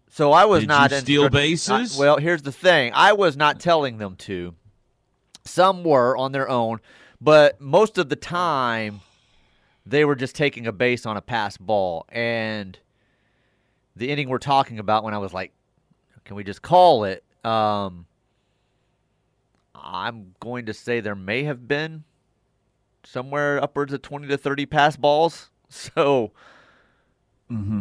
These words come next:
Speaker 1: yeah. So they were taking their base on a pass ball, which I'm not gonna get on them about that. But we were not stealing, no.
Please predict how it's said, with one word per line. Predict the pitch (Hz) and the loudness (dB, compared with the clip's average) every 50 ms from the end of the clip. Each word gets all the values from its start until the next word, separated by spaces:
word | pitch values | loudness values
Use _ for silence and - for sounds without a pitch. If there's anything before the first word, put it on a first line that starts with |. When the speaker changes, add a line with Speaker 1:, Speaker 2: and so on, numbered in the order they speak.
| 95 95 | -6 -8
Speaker 1:
yeah. | - 120 120 113 113 110 110 104 - _ _ _ _ _ _ | -8 -4 -2 0 0 0 -2 -4 -8 _ _ _ _ _ _
So | _ - 123 113 | _ -8 -4 0
they | 135 156 165 | 0 0 0
were | 160 | 0
taking | 147 170 190 185 - 160 139 | 0 2 0 0 0 -2 -2
their | 135 127 | -2 2
base | 104 139 139 139 127 - | 2 4 2 2 0 -2
on | 123 117 | -6 -6
a | 110 | -4
pass | - 131 123 120 110 104 | 0 0 2 2 0 -2
ball, | 101 95 113 107 95 95 101 | -4 -2 0 0 0 0 -2
which | 104 110 - - 135 | -4 -6 -6 -6 -6
I'm | 123 113 107 | -6 -4 -6
not | 107 104 101 | -8 -8 -6
gonna | 98 95 90 | -10 -12 -8
get | 87 95 95 | -8 -8 -6
on | 90 92 | -6 -8
them | 92 87 87 | -12 -14 -18
about | 82 80 90 87 - | -10 -8 -8 -8 -6
that. | - - 101 117 | -8 -10 -6 -6
But | 143 139 | -6 -4
we | 151 151 | -4 -4
were | 127 143 143 127 | -2 -2 -2 -2
not | 110 107 104 104 | -2 -6 -10 -10
stealing, | - _ - 104 90 82 80 78 80 | -16 _ -12 -12 -12 -12 -14 -16 -14
no. | 87 87 85 82 80 | -14 -12 -12 -12 -16